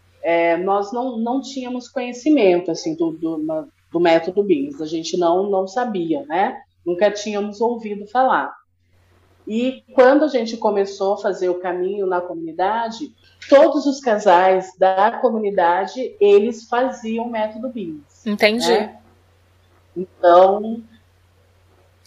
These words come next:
Speaker 2: Mas isso foi colocado
Speaker 1: é, então,
Speaker 2: pela
Speaker 1: aí foi lá que nós conhecemos.
Speaker 2: Isso foi colocado pela comunidade, assim, olha, como cas-, como católicos, precisamos fazer o método Billings pra ser parte da comunidade, o casal tem que fazer. Como é que foi isso,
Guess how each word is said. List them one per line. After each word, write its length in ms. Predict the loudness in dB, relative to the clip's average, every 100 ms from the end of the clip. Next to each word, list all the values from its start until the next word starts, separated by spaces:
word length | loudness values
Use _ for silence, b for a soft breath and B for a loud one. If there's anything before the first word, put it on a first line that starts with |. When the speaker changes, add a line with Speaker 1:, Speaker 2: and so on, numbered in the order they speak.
| -4
Speaker 2:
Mas 220 | 4 4
isso 180 | 4 0
foi 160 | 4 4
colocado 580 | 8 8 8 10 10 8
Speaker 1:
é, 20 |
então, 100 | 8
Speaker 2:
pela 200 | 8 8
Speaker 1:
aí 40 |
foi 180 | 6 4
lá 580 | 4 6 6 4 2 0
que 80 | 0
nós 440 | 2 6 6 6 0
conhecemos. 1040 | -6 -6 -6 -4 -2 -2 -6 -10 -16 0
Speaker 2:
Isso 280 | 2 4 4
foi 140 | 4
colocado 540 | 8 8 8 6 6 6
pela 200 | 4 4
comunidade, 840 | 2 -2 -2 4 8 8 6 2
assim, 300 | -4 -2 2
olha, 520 | 6 8 8 6 0 -4
como 360 | -8 -6 -4
cas-, 360 | 2 2 2 -4
como 260 | -2 -2 2
católicos, 960 | 2 4 6 10 10 8 6 -2 -4
precisamos 600 | -4 -4 -4 2 2 2 2
fazer 320 | 4 6 6
o 40 |
método 400 | 4 2 2 -2
Billings 720 | -2 0 0 2 0 0 -6 -4
pra 140 | 0
ser 140 | 0
parte 300 | 4 2 2
da 80 | -4
comunidade, 580 | -4 -4 0 4 2 2
o 40 |
casal 240 | 0 0 -4
tem 380 | 0 0 0 -4
que 100 | -2
fazer. 260 | 0 0
Como 160 | 0 0
é 60 | 0
que 60 |
foi 160 | 0 0
isso, 360 | 0 -6 -8